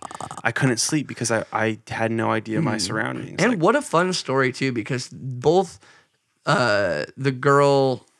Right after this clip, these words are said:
Speaker 2: what's her name? I don't remember her name.
Speaker 1: Oh, you don't
Speaker 2: Um,
Speaker 1: have to. It's
Speaker 2: and
Speaker 1: all good.
Speaker 2: the little boy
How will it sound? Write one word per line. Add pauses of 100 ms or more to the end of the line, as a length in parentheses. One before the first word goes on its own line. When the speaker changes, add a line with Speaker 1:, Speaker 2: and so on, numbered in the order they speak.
(180)
Speaker 2:
what's
her
name?
I
don't
remember
her
name. (100)
Speaker 1:
Oh,
you
don't
Speaker 2:
Um,
Speaker 1:
have
to.
It's
Speaker 2:
and
Speaker 1:
all
good.
Speaker 2:
the (300)
little
boy